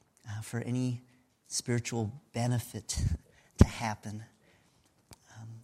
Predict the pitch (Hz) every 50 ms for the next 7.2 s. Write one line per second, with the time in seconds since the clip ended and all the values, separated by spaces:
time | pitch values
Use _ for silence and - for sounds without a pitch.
0 | - - 123 123 127 123 123 123 - - - - _ _ _ _ - _ _ 117
1 | 104 - - - - 135 123 120 117 110 - - 113 110 110 - - - - -
2 | - _ _ _ _ _ _ 123 120 117 117 - - - - 120 113 - - 120
3 | 117 117 113 110 107 - - - 107 113 113 107 - - - 113 113 113 120 117
4 | 107 - _ _ _ _ _ _ _ _ _ _ _ _ _ _ _ _ _ _
5 | _ _ _ _ - - - 120 113 107 - - - - - _ _ _ _ _
6 | _ _ _ - - - - 110 110 110 110 110 110 - - - - - - 135
7 | 117 110 113 117